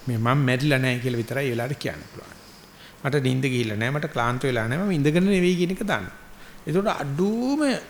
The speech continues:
යෙදවුමක් තියෙන්නේ, අඩුම වෙහෙසක් තියෙන්නේ. ඒකට යෝගාවචරයට පුළුවන් තමන්ම ඇවිදින්න තියලා තමන්ටම බලන්න ඉන්න පුළුවන්.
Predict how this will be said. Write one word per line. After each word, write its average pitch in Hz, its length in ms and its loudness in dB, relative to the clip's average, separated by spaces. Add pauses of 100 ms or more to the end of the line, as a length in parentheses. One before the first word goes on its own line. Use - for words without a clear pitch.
(140)
යෙදවුමක් 135 580 2
තියෙන්නේ, 131 320 -2
අඩුම 139 340 -2 (100)
වෙහෙසක් 131 500 0
තියෙන්නේ. 123 360 0
ඒකට 180 200 -4
යෝගාවචරයට 156 640 0
පුළුවන් 226 320 -2 (560)
තමන්ම 160 520 2
ඇවිදින්න 151 640 2
තියලා 147 440 0
තමන්ටම 185 580 0
බලන්න 139 320 0
ඉන්න 107 180 -6
පුළුවන්. 101 280 -14